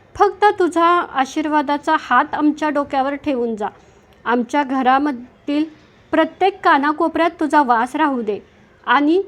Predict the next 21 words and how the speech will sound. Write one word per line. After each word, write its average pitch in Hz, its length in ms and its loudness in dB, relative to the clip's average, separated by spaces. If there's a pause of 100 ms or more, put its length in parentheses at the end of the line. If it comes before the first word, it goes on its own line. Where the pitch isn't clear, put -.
(260)
पुढच्या 311 400 2
वर्षी 320 380 -2 (200)
नक्की 349 420 -2
आमच्या 415 360 4
घरी 339 280 0 (260)
परत 330 320 0
एकदा 320 280 0
आनंदाने 277 640 -2
ये 247 240 -2
रे. 226 180 0 (580)
आम्ही 277 360 0
खूप 370 320 0
आतुरतेने 330 540 0
तुझी 330 260 -2
वाट 262 340 0
बघतोय 226 420 -6 (580)
आणि 277 420 0 (360)
या, 269 180 0 (680)
मला 262 320 2
आणि 330 220 2
माझ्या 302 500 -2